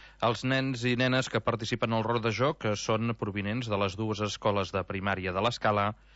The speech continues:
de les escoles de l'Aser Tramuntana i de les escoles de Camallera i de Bàscara.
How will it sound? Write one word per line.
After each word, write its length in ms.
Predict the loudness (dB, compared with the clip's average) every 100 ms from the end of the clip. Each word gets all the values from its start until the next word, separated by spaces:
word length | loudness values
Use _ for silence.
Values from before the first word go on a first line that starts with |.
| -20 -10
de 140 | -2 0
les 160 | 0
escoles 480 | -2 0 2 2 2
de 140 | 2 0
l'Aser 340 | 2 0 0
Tramuntana 720 | -2 -2 0 0 2 2 2 -2 -6 -20 -14
i 140 | -6 -2
de 140 | 0
les 160 | 0 0
escoles 400 | -2 0 0 0
de 80 | -4
Camallera 480 | -2 -4 -2 -2 -2
i 80 |
de 160 | -2 0
Bàscara. 460 | 0 0 -4 -6